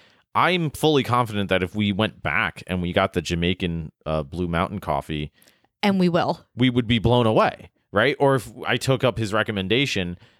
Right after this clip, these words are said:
Speaker 1: and I got the, uh, Costa Rican, I would be blown away because you, you don't just have one Guatemalan bean that,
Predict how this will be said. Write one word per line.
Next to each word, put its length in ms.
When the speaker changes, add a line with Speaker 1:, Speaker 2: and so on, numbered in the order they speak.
Speaker 1:
and 160
I 100
got 200
the, 300
uh, 220
Costa 340
Rican, 380
I 120
would 180
be 120
blown 220
away 400
because 340
you, 180
you 140
don't 200
just 400
have 460
one 320
Guatemalan 600
bean 220
that, 160